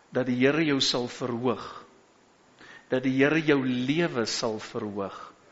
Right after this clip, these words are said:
Kan jy amen sê, dat die Here, kom aan, kyk gou mooi is hierdie, jou finansies sal verhoog, jou, jou huwelik sal verhoog. Van julle moet saamstem, jou, jou liggaam sal verhoog, met ander woorde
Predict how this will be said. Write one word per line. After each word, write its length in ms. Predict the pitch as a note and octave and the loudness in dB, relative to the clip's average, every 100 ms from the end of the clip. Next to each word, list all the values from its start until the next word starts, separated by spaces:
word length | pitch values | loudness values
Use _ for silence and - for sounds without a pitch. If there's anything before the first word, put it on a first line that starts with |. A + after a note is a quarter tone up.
| - - - _ - | -20 -20 -20 _ -16
Kan 180 | B2+ A#2 | -8 -6
jy 100 | G2+ | -4
amen 420 | G2+ A2 A#2+ A#2+ | -2 -2 0 -2
sê, 320 | A#2+ - E3+ | -2 -4 -2
dat 140 | C#3+ C3 | 0 2
die 140 | B2+ | 2
Here, 340 | C3 C#3 C3+ - - - - - - | 4 4 2 0 -10 -14 -16 -18 -12
kom 180 | - G#3+ | -4 0
aan, 180 | B2+ | 0
kyk 200 | A#2+ D#3+ | 0 -2
gou 140 | - D#3+ | 0 -2
mooi 220 | D3 C#3 | 0 -2
is 120 | C3 | -2
hierdie, 260 | C3+ B2+ G#2 | -2 -2 0
jou 140 | A2 | -2
finansies 640 | A2+ D3 C3+ C#3 C3+ - A2+ | -2 -4 -2 -2 -2 -6 -4
sal 200 | B2 A2 | -4 -4
verhoog, 540 | - A2 G#2+ F#2+ - - | -6 -6 -4 -6 -6 -2
jou, 240 | A#2 A2+ - - - - - - - | -2 -2 -8 -16 -16 -16 -18 -10 0
jou 120 | C3 C3+ | 2 4
huwelik 480 | E3+ E3+ D3+ C#3 - | 4 6 6 4 2
sal 220 | B2+ A#2 | 0 -2
verhoog. 340 | - A#2 A2+ - | -2 0 0 0
Van 160 | G3+ G#3+ | -2 2
julle 160 | F3 | 2
moet 180 | C3+ A#2 | 0 0
saamstem, 640 | F3 A3 F#3+ - B2 A#2 | 2 2 2 2 2 4
jou, 140 | B2+ B2+ - - - C3+ | 6 6 2 -10 2 6
jou 100 | C3+ | 6
liggaam 720 | C#3 D#3 G3+ - D#3 D3 D3 C#3 | 6 8 8 8 10 10 10 4
sal 380 | - D#3 C#3 B2+ | 4 6 6 4
verhoog, 640 | - D3+ C3+ D3+ C#3+ - | -2 0 4 8 8 8
met 120 | D3+ D3+ | 4 6
ander 180 | D3+ D3 | 6 10
woorde 200 | D3 | 10